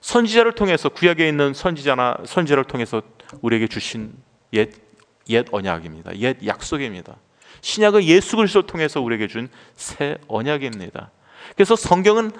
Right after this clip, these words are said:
하나님의 약속입니다. 무슨 약속일까요? 이 성경에서 말씀하고 있는 주 내용이 뭔지, 뭐, 무엇입니까? 하나님의 백성들을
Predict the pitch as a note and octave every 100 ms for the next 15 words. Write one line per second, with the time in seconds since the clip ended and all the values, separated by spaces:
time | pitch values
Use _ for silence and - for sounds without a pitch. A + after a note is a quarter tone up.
0 | - - A3 G#3+ G#3 G3 - - - G#3
1 | F#3 A#2 - F2 G#2 B2 F#3 E3+ - C#3+
2 | - C3+ - _ _ _ - - _ -
3 | - G3 - E3 F#3+ G#3 G#3+ A3 G#3 E3
4 | - G3 F#3+ F3+ F3 F3 - - - -
5 | - E3+ C3 C#3+ C#3 G#2+ A2 - G2+ A2+
6 | G2 A#2+ - C#3+ A2+ - G2+ _ _ -
7 | - C#3+ D3 D3 C#3+ A#2 - A#2+ A2+ B2